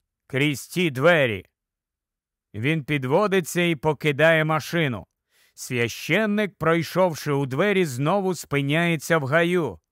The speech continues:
тому що машина вже зникла, хоча двигун і досі лунає так само, а постукування не вщухає.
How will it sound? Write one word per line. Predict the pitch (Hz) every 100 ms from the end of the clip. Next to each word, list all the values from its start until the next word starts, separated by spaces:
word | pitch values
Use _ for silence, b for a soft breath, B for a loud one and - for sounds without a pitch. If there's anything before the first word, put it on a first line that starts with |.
| _ _ _ _ _
тому | 110 117 131
що | - 147 131
машина | 131 123 - 190 180
вже | 160 151 170
зникла, | 135 202 165 - 117 - _ _ _ _ _
хоча | - 151 151 - 165 165
двигун | 131 156 135 151 196 190 -
і | 185
досі | 143 156 208 190 202
лунає | 190 180 165 190 185
так | 180 180 -
само, | - 202 165 117 90 _ _ _ _ _
а | 98 98
постукування | 113 117 - - 170 - 170 170 170 170 160 151 _ _ _
не | 117 147
вщухає. | 143 - 175 160 180 175 123 107 -